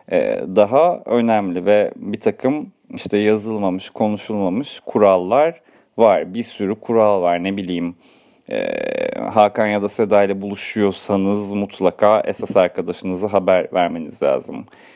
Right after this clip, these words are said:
Ya da işte çok daha ekstrem kurallardan bahsedelim. Yarın öbür gün Hakan ya da Seda ile siz çıkamazsınız. İster istemez o sizin, e, potansiyel sevgiliniz listesinden elenmek durumunda. Her ne kadar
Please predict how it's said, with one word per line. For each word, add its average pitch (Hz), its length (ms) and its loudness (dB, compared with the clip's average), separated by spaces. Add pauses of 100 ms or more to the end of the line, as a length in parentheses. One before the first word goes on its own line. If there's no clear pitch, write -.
(200)
Ya 107 140 2
da 104 80 2
işte 98 440 0
çok - 240 -4
daha 104 380 2 (420)
ekstrem 110 520 0
kurallardan 90 680 4
bahsedelim. 92 540 -2
Yarın 107 320 4
öbür 101 180 -6
gün 107 120 -4
Hakan 113 380 2
ya 104 140 0
da 101 60 -2
Seda 104 360 4
ile 104 280 0
siz - 320 -8
çıkamazsınız. 104 1120 -2 (380)
İster - 340 0
istemez 107 500 -2
o 107 60 0
sizin, 113 520 -2 (460)
e, 92 540 4
potansiyel 110 680 2
sevgiliniz 104 880 -2
listesinden 107 880 -2
elenmek 107 720 0
durumunda. 92 480 0
Her 101 240 0
ne 104 80 -6
kadar 95 420 2